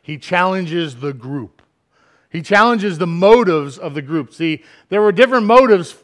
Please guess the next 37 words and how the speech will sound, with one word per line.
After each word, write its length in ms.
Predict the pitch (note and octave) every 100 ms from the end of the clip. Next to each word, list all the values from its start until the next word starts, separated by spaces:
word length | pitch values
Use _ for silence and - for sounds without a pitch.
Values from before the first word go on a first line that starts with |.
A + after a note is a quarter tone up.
| _ _ F3+
uh, 220 | F3 F3
possible 600 | - G#3+ G#3+ - E3+ E3+
in 120 | E3
this 180 | E3 D3
story. 480 | - G#3+ E3+ C3 B2 _ _ -
The 80 |
first 280 | D#3 C#4+ A#3
motive 320 | B3 B3 A3+
would 120 | F#3+ G#3+
have 100 | F3+
been 300 | G#3 G3 - _ _
on 200 | F#3+ G3
the 100 | F3+
left. 420 | F#3 G3 D3+ - _ _ _ _ _ _
It 140 | B3+ D4+
was 240 | C#4 F#3+
legal 720 | A3 D4 C4+ A3+ G3+ F#3 -
to 100 | -
bring 340 | F#3 A3+ A#3+ A3
this 240 | G#3+ G3+
woman 480 | F3+ A3+ G3+ F3 E3+
to 120 | D#3+
trial. 600 | D3+ F3+ F3 C3+ G2+ G#2 _ _ _ _ _ _
It 60 | F#3+
was 140 | A#3+ F#3+
legitimate 840 | A#3+ D#3+ B3 D#4 B3+ A3+ A3 _
to 80 | A3+
bring 360 | D#3+ A#3 C#4+
her 200 | A3 G#3
to 120 | F#3+ F#3
tr-, 160 | -
she, 120 | - C4+
it 80 |
was 120 | C4 B3+
against 500 | F#3 G#3+ A#3+ - -
the 120 | A#3
law. 460 | A3 C4+ G3 A#2